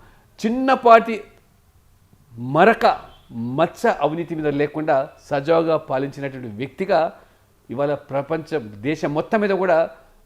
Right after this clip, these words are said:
ప్రజలు ఆదరిస్తున్నారు. కాబట్టి తెలంగాణ అతీతం కాదు. కాబట్టి మొన్న మీ గ్యారెంటీలను నమ్మి ప్రజలు మోసపోయి ఈ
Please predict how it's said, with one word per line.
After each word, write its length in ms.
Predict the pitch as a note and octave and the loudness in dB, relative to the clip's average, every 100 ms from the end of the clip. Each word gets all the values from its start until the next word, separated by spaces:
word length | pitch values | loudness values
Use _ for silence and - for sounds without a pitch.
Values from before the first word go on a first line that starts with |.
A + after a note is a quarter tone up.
| _ | _
ప్రజలు 300 | C3 C#3 D#3 - | -2 0 -2 0
ఆదరిస్తున్నారు. 540 | C3 C#3+ D3+ - C#3+ | 0 0 -2 -4 -4
కాబట్టి 320 | C#3 C#3+ D#3+ G#3 | -2 -2 -2 -4
తెలంగాణ 520 | - C3+ C#3+ D3 C3+ | -4 -2 -2 -2 -4
అతీతం 360 | A#2+ C#3+ D#3 | -6 -6 -6
కాదు. 460 | D3 D3 F3 A3+ C#4+ - - - | -2 6 6 6 -2 -8 -20 -6
కాబట్టి 260 | B2 D#3+ F#3+ | -4 -2 -4
మొన్న 600 | C3 A#2 F3 A3+ F#3+ A3 - - _ C3+ | -4 0 4 6 6 4 -4 -20 _ -2
మీ 140 | D#3 | -2
గ్యారెంటీలను 760 | A2+ B2+ D#3+ G3+ G#3 G#3+ F3 D3 | 2 6 6 6 2 0 0 0
నమ్మి 440 | D#3+ G3+ G3+ G3 | 0 0 -2 -4
ప్రజలు 420 | - - D3 E3 | -8 -6 -2 -2
మోసపోయి 760 | C3+ D3 E3 F#3+ F3+ D#3+ D#3+ F#3 - - - - - _ _ B2 | -2 -2 -2 -2 0 0 -2 -6 -20 -20 -20 -20 -20 _ _ -12
ఈ 340 | C3 C3 | -8 -8